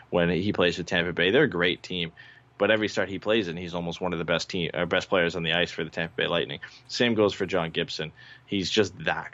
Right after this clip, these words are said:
good. And he was making some great saves in the first period. I think he robbed Johnny Gaudreau on a cross-crease pass, and then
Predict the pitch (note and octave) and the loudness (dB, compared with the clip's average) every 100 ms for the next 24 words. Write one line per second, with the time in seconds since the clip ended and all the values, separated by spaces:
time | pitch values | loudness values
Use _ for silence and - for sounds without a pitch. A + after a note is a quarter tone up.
0 | - D#2 D#2 - _ - F#2+ G#2 G#2 G#2+ | -10 -4 -4 -4 _ -2 0 4 4 4
1 | G2+ F#2+ G2 E2+ F2+ D2 - F2+ E2+ D#2+ | 2 0 -4 0 2 0 0 0 2 -2
2 | - E2+ E2+ F2+ F2 F2 E2+ F2+ F2 F2 | -6 -6 -2 -2 0 2 0 -2 -2 2
3 | F2 F2 E2+ D#2+ F2+ F#2 F#2+ F#2 E2 E2+ | 2 0 -2 -2 -2 0 2 2 0 -4
4 | - E2+ D#2+ - E2+ - F2 F2 E2+ - | -2 -4 -4 -4 -6 -2 -2 0 -2 -4
5 | E2+ E2+ E2+ | -4 -2 -4